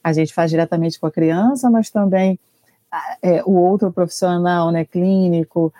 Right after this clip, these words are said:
psiquiatra também tentando intervir com essa mãe pra tentar entender como ela pode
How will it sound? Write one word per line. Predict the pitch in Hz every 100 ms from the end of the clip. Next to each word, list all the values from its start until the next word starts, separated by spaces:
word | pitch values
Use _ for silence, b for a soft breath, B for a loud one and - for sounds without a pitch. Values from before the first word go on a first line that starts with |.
| b
psiquiatra | - - 180 170 170 165 160
também | - 165 156 165 208
tentando | 202 190 180 180
intervir | 175 170 165 151 165 170 165 -
com | 175 180 220 202
essa | 185 175
mãe | 160 160 180 220 214
pra | 185 170
tentar | 175 165 170
entender | 160 165 160 151 160 175 170
como | 170 170
ela | 160
pode | - 165 151 156